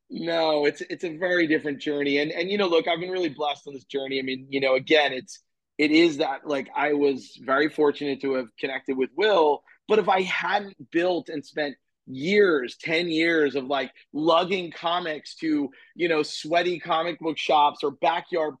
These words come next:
parties or whatever, and really building a network and a community and, and, and that sort of blood, sweat, and tears,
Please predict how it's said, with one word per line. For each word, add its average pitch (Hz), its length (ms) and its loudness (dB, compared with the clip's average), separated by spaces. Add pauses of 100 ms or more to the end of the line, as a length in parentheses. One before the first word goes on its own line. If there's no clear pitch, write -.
parties 165 540 -2
or 147 80 -2
whatever, 175 500 2 (340)
and 170 180 -2
really 180 220 0
building 151 400 -4
a - 20 -8
network 143 540 -4
and 131 80 -6
a - 60 -12
community 170 500 -2
and, 131 100 0 (160)
and, 135 260 -6
and 131 280 -2
that 143 280 0
sort 143 240 -2
of 120 140 -6 (360)
blood, 143 260 2
sweat, 139 200 -2
and 131 140 -8
tears, 156 320 2